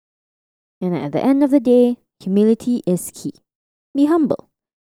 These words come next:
There is a famous Japanese proverb that goes, "Minoru hodo kobe o tareru inaho kana," which translates to, "The bow that bears the most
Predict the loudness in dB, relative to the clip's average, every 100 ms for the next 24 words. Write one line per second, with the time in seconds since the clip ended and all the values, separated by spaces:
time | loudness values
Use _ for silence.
0 | _ 0 2 0 4 4 4 2 2 0
1 | 0 -2 0 0 2 0 0 0 2 2
2 | 0 _ -20 _ _ 0 4 6 8 6
3 | 6 6 8 6 2 4 6 6 4 2
4 | 4 2 0 -6 -2 0 2 4 4 4
5 | 0 0 0 -2 -4 -2 -2 -2 -6 _
6 | _ _ _ _ -14 -4 0 0 -2 -8
7 | -6 -4 -4 -6 _ _ _ -4 4 6
8 | 4 2 2 2 2 -2 0 0 -2